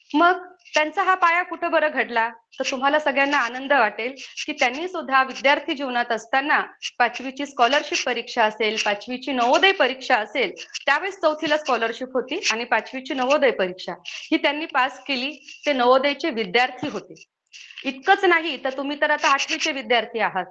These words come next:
तुम्हाला आयआयटी काय आहे हे देखील बऱ्यापैकी माहिती असेल, तर ते आयआयटीचे विद्यार्थी होते. आयआयटीएन संबोध हा सुद्धा खूप मोठा आहे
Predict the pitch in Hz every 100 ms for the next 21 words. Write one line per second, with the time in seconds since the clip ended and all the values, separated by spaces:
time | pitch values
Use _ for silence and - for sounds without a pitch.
0 | - - 233 240 254 208 240 269 - -
1 | 269 262 254 262 254 254 277 311 285 240
2 | 233 233 220 226 220 185 190 180 185 170
3 | - - - - 302 302 339 - 208 254
4 | 359 381 381 349 277 220 220 220 247 202
5 | 190 165 - - - - 208 285 349 370
6 | 339 339 349 339 269 269 320 208 208 -
7 | 269 302 311 247 311 - 370 370 226 214
8 | 233 190 165 151